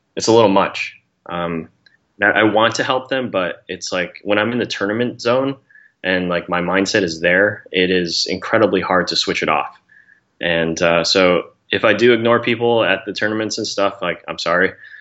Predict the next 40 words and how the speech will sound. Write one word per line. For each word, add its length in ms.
It's, 260
it's 160
more, 180
it's 140
not 180
you. 320
It's 220
more 160
just, 240
like, 240
I'm 80
trying 320
to, 260
uh, 220
you 120
know, 160
focus 320
on 120
this 160
event 400
and, 440
uh, 380
trying 280
to 360
just 180
make 120
sure 140
that 120
my 120
mindset 420
is, 280
is 180
correct 400
for, 400
you 80
know, 240
knowing 300
what 140
to 100
do, 340